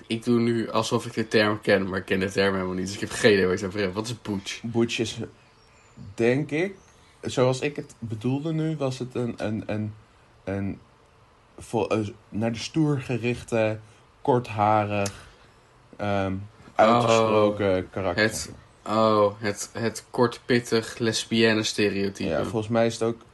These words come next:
Speaker 1: Die er ook zijn, wat niet erg is, hoor. Als je dat,
Speaker 2: semi-stevig.
Speaker 1: helemaal prima, echt niet. Maar ik vind het wel gek, want
Speaker 2: Het is een beetje
Speaker 1: dat
Speaker 2: dat
Speaker 1: is hetzelfde
Speaker 2: stereotype.
Speaker 1: als dat, ja, of dat me-, dat, ja, precies. Of dat mensen, kijk,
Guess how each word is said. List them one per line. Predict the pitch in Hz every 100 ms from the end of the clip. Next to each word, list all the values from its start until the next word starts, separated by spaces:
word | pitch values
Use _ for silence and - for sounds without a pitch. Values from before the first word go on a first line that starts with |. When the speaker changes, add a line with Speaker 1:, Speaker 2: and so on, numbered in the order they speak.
| - _ -
Speaker 1:
Die | 131
er | 147
ook | 139 165
zijn, | - 123 107 127
wat | 139
niet | 165 147
erg | 139 165 127
is, | 117
hoor. | 120 117
Als | 117 -
je | -
dat, |
Speaker 2:
semi-stevig. | 117 113 110 90 -
Speaker 1:
helemaal | 120 139 127
prima, | 139 135 110 98
echt | - 127 120
niet. | 107 - - - - -
Maar | 117 120 113
ik | 117 117
vind | 127
het | 127
wel | 127
gek, | - 123 101 -
want | 104 104 - - - -
Speaker 2:
Het | 92
is | 127 127
een |
beetje | 135 123
Speaker 1:
dat | 127
Speaker 2:
dat |
Speaker 1:
is | 120
hetzelfde | 139 135 113 98
Speaker 2:
stereotype. | 95 90 82
Speaker 1:
als | - -
dat, | - _ - - - _ _ _ _ _
ja, | - 117 110
of | 110
dat | 127
me-, | 127 117 -
dat, | 113 113
ja, | - 113
precies. | 113 117 - 113 107
Of | 110 -
dat | 120
mensen, | 123 113 123 - 110 104 101 -
kijk, | 104